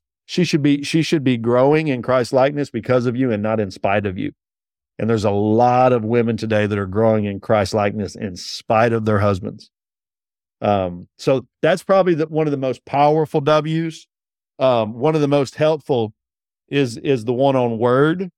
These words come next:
So men read the Bible less than anyone else. You know, the American Bible Society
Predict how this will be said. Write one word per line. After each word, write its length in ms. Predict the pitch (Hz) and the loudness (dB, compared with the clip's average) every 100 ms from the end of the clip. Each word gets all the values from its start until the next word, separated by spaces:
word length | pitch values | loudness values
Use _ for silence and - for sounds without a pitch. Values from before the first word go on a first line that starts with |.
| _ _ _ _ _ - | _ _ _ _ _ -8
So 480 | - 135 123 110 - _ _ _ _ _ _ _ _ _ | 0 2 2 -2 -10 _ _ _ _ _ _ _ _ _
men 520 | 127 120 147 160 170 143 | -12 -2 0 2 2 0
read 340 | 123 147 147 | 0 0 0
the 80 | 131 | 0
Bible 420 | 127 135 139 143 | 2 2 2 0
less 280 | 127 135 - | 0 0 -2
than 160 | 127 | -8
anyone 260 | 127 135 127 | -8 -6 -2
else. 340 | 127 135 - | 2 0 -2
You 100 | 143 | -8
know, 120 | 123 120 | -4 -2
the 140 | 117 | -2
American 480 | 110 123 131 123 107 | 0 2 0 -2 -2
Bible 320 | 110 120 120 | 0 0 -2
Society 720 | - 113 135 120 117 120 113 | -4 -2 0 2 2 -2 -6